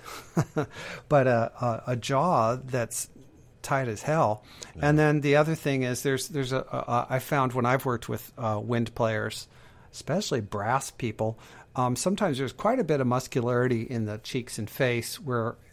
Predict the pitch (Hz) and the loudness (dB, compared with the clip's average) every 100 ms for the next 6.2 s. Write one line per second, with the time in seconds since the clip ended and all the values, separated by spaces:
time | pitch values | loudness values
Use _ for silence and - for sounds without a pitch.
0 | - 143 - - 165 - - - 131 - | -6 -6 -6 -4 -4 -2 -2 0 0 -2
1 | 139 131 131 143 131 123 127 127 - - | -2 0 0 2 0 2 0 -2 -2 0
2 | 131 131 - 117 113 135 123 123 117 127 | 0 0 -6 -6 -4 -2 -2 -4 -2 0
3 | 117 107 82 78 73 - - 117 - 120 | 0 -4 -10 -14 -16 -10 -4 -2 0 0
4 | 117 117 104 127 110 110 107 104 - - | 0 0 -4 -4 -4 -2 -4 -6 -12 -20
5 | - - - _ - - - - 120 113 | -20 -20 -20 _ -20 -18 -6 -2 -2 -2
6 | 117 - | -6 -8